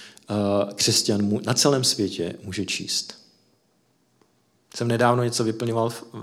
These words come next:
v práci, nějakou zprávu, a tam se vždycky ptají na počty citací, kolik vás citují v nějaké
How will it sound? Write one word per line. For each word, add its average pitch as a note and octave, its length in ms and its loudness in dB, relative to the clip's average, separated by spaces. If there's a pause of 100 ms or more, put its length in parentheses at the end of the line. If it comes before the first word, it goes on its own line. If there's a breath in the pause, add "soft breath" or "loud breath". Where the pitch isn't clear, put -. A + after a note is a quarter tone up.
(580)
v - 40 -20
práci, G2+ 380 -2
nějakou G#2+ 300 2
zprávu, G#2+ 560 0
a G#2 60 -2
tam G2+ 220 -6
se G2+ 140 -6
vždycky G2+ 280 -4
ptají G2+ 400 -2 (380 loud breath)
na G2+ 80 -6
počty - 380 0
citací, G#2+ 880 -2
kolik G2+ 240 -2
vás G2+ 200 -2
citují G#2 460 0
v - 320 -10
nějaké G2+ 460 -2